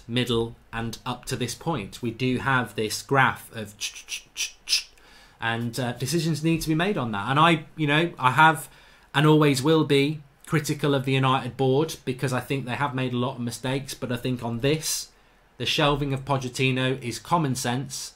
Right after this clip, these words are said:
I don't really care about the financials, but they will. On a footballing level, it is common sense to shelve any plan for Pochettino at the moment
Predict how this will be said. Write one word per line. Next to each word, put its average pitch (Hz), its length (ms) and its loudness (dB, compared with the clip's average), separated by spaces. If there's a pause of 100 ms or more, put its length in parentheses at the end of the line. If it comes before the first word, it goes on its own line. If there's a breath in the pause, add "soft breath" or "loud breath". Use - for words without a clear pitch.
(420)
I 120 60 -4
don't 160 180 2
really 123 140 -2
care 127 180 0
about 120 220 0
the - 60 -12
financials, 123 580 -2
but - 160 -8
they 127 160 0
will. 123 340 -2 (320)
On 123 120 0
a - 20 -2
footballing 135 580 -2
level, 113 320 -4
it 107 120 -12
is 120 160 -10
common 160 320 0
sense 120 480 -6 (260 loud breath)
to 117 80 -8
shelve 131 500 2
any 151 300 0
plan 120 480 0
for 123 60 -10
Pochettino 113 720 -4 (760 soft breath)
at 120 140 -4
the 120 80 -6
moment 113 500 -4